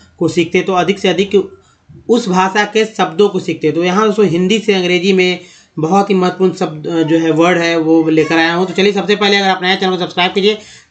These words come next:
घंटी को दबाइए, आने वाली वीडियो को वीडियो में लाइक और शेयर कीजिए, साथ ही प्ले स्टोर से हमारे ऐप को डाउनलोड करना ना भूलें। और देखिए, अ, जो है दोस्तों दो कॉलम में होंगे। अब एक तरह से देखा जाए कि इस हर एक स्लाइड में चौदह, जी हाँ, चौदह महत्वपूर्ण वर्ड्स मिल जा रहे हैं।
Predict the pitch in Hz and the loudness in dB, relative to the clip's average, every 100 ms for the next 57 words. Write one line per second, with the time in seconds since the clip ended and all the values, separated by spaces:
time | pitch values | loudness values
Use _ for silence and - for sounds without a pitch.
0 | 147 175 190 214 202 202 185 185 180 180 | -2 0 2 2 2 2 2 0 0 2
1 | 180 196 185 180 185 180 175 170 180 175 | 0 2 2 2 2 2 0 2 2 2
2 | 185 175 185 196 190 208 202 202 202 190 | -2 -4 0 0 0 0 2 0 0 -2
3 | 185 170 175 170 - 151 165 156 156 147 | 0 0 0 -2 -2 -2 0 -2 -2 -2
4 | 143 135 123 123 - - - - - 180 | -2 -4 -6 -12 -20 -20 -20 -20 -6 -2
5 | 190 226 277 247 - 214 190 190 185 202 | 0 0 0 -2 -2 0 2 2 4 4
6 | 214 208 240 233 - - 170 147 208 262 | 2 2 4 4 0 -10 -8 2 2 2
7 | 214 214 214 208 202 190 185 240 214 180 | 2 2 2 2 2 2 2 0 0 -2
8 | 147 143 180 185 196 - 208 190 196 208 | -4 -4 2 2 2 0 0 0 -2 0
9 | 208 208 202 202 - - - 180 180 226 | 0 0 0 -2 -10 -20 -8 -2 2 2
10 | 226 202 196 190 208 185 - 180 175 170 | 0 0 0 0 -2 -2 -2 0 2 2
11 | 202 156 151 190 202 190 185 190 220 190 | 0 0 -2 0 0 0 0 2 2 2
12 | 190 190 202 196 170 175 185 190 185 170 | 0 -2 0 0 2 2 4 2 0 2
13 | 170 170 165 160 160 156 147 120 | 4 4 2 2 0 0 -4 -6